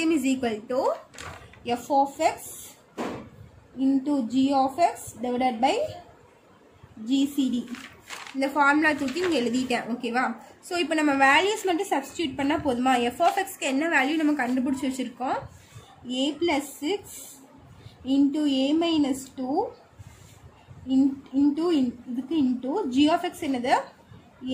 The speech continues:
a minus three into a minus two. ஓகேவா? So, முடிஞ்சுது. ஜி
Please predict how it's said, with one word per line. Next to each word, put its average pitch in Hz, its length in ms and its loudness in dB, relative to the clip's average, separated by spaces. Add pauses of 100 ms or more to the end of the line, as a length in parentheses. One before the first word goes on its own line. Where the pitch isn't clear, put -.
a 277 40 4 (200)
minus 269 440 0 (120)
three 294 240 2 (460)
into 254 280 -4 (280)
a 233 40 -2 (160)
minus 226 360 -4 (120)
two. 226 140 -10 (180)
ஓகேவா? 233 380 0 (640)
So, 285 80 -8 (140)
முடிஞ்சுது. 254 440 2 (580)
ஜி 320 120 6